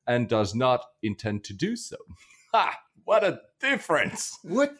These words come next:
Speaker 2: I don't, I still, I'm still not a hundred percent clear what the heck happened. So two weeks ago, as, as Paul mentioned, we said on this, this show that the board had announced that they had approved a project to explore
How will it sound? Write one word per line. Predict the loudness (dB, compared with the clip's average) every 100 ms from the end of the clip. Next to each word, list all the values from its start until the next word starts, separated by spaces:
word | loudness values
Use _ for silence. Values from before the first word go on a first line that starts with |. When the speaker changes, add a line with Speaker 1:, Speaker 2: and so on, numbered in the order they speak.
| _ _ 0
Speaker 2:
I | 2
don't, | 4 2 2
I | 0
still, | 2 0
I'm | 2 2
still | 2 2 2
not | 4
a |
hundred | 4 4
percent | 0 -2 -2
clear | 2 2
what | 2
the |
heck | -2 -2
happened. | -2 -4 -6 -6
So | -6
two | -2 0
weeks | 0 -2
ago, | 0 0
as, | -2 -6 -14
as | -16
Paul | -8 -6
mentioned, | -4 -6 -8 -10
we |
said | -8 -8
on | -6
this, | -8 -8 -12 -18 _ -12
this | -10 -8
show | -4 -2 2
that | 2 2 -2 -20 -20 -20 _
the | -6
board | -2 2 4 6 4
had | 0 -2
announced | -2 -4 -4 -6 -6
that | -8 -6
they | -4
had | -4
approved | -6 -6 0 2 4 2 0 -4 -20 _ _ _ _ _ _ _ -6
a | -6
project | -2 2 2 2 0 0 -6 -8
to | -6
explore | -6 -10 -6 0 4 4 2 0